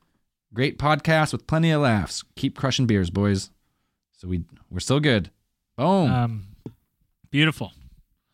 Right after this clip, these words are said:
Speaker 2: Let's, uh, get to our Patreon supporters. Uh, if you're not on our Patreon already,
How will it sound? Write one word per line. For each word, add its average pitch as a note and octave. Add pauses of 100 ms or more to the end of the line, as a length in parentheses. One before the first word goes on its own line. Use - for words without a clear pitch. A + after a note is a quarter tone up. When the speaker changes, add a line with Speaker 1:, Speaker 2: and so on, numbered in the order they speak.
(560)
Speaker 2:
Let's, -
uh, A2 (120)
get -
to B2+
our A#2
Patreon B2+
supporters. D3+ (360)
Uh, C#3+
if E3
you're G3+
not D4+
on D4+
our A3+
Patreon F#3+
already, C3+